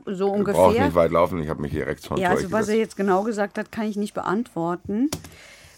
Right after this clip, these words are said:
Speaker 1: Ähm, hat sich jedenfalls festnehmen lassen und hatte auch hier noch, ich glaube in einem Jutebeutel war's, das blutige Messer bei sich. Man hat nicht mehr viel gefehlt. Ja, genau.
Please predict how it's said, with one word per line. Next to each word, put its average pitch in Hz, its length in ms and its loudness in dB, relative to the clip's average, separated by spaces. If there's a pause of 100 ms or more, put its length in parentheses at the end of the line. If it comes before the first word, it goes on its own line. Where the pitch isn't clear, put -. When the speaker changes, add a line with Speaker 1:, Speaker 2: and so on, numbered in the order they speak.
Speaker 1:
Ähm, 208 280 4
hat 214 160 0
sich - 100 -6
jedenfalls 214 540 0
festnehmen 254 760 2
lassen 277 600 4 (560)
und 208 480 2
hatte 208 320 -2
auch 196 240 6
hier 214 280 -4
noch, 196 220 0
ich - 100 -14
glaube 185 260 -2
in 185 80 2
einem 175 100 2
Jutebeutel 175 880 -6
war's, 185 440 -2
das - 180 -10
blutige 196 480 -8
Messer 190 320 0
bei 156 220 -2
sich. 156 300 -6
Man 180 160 -2
hat 175 220 -8
nicht 185 160 -4
mehr 170 100 -4
viel 175 200 -8
gefehlt. - 580 -12 (400)
Ja, 180 220 4
genau. 180 340 6